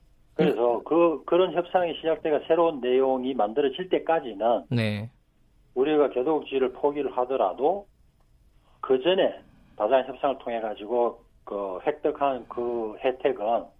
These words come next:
Speaker 1: 새롭게 어떤 내용으로 조정될 때까지는 계속 유지가 돼야 된다는 것이 논리적이죠.
Speaker 2: 네.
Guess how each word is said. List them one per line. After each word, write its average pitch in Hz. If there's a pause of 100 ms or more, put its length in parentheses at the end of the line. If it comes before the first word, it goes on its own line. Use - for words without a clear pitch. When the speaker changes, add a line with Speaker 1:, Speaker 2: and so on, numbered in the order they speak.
(720)
Speaker 1:
새롭게 180
어떤 143
내용으로 127
조정될 151
때까지는 110
계속 110
유지가 120
돼야 175
된다는 107
것이 98
논리적이죠. 131 (240)
Speaker 2:
네. 110